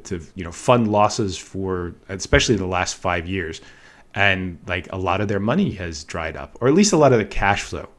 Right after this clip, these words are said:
has dried up. And that's a big, big problem for all these teams.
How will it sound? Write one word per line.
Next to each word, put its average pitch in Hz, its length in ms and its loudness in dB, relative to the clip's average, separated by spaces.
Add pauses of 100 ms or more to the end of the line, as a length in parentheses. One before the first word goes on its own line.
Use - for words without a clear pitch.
has 80 180 -12
dried 82 260 -8
up. - 200 -12
And 104 180 -2
that's 131 220 4
a 113 60 4
big, 95 460 0
big 90 240 -2
problem 85 340 -2
for - 140 -10
all 101 140 2
these 92 160 -6
teams. - 340 -14